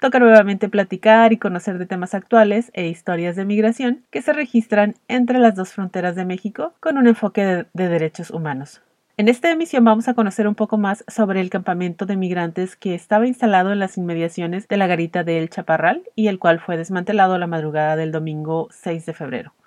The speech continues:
Vamos a hacer una recapitulación de los hechos, escucharemos algunos posicionamientos de organizaciones de la sociedad civil y, por supuesto, la experiencia de la voz de las personas migrantes desalojadas.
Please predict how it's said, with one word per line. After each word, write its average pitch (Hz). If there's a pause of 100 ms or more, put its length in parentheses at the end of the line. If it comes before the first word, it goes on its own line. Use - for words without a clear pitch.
(220)
Vamos 180
a 196
hacer 180
una 170
recapitulación 160
de 156
los 156
hechos, 233
escucharemos 180 (200)
algunos 190
posicionamientos 190
de 165
organizaciones 165
de 208
la 185
sociedad 175
civil 240 (120)
y, 277
por 226
supuesto, 202
la 202
experiencia 185
de 170
la 160
voz 196
de 175
las 160
personas 165
migrantes 160
desalojadas. 143